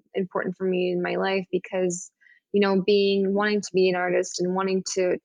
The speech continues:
to work really hard and to really be able to, um, create these things,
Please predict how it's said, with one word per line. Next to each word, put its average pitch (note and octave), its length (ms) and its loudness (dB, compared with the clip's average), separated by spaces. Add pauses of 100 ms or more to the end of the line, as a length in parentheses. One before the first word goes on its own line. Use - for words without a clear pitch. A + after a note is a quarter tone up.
to F3+ 100 -2
work F3 320 0 (140)
really F3+ 200 2
hard E3+ 520 -2 (340)
and F3+ 320 0
to F#3 140 -2
really F3+ 420 4 (560)
be F#3 160 4
able F3 380 0 (100)
to, E3+ 380 2 (360)
um, F3 480 -2
create F3+ 600 2 (320)
these F3 260 0
things, - 460 -4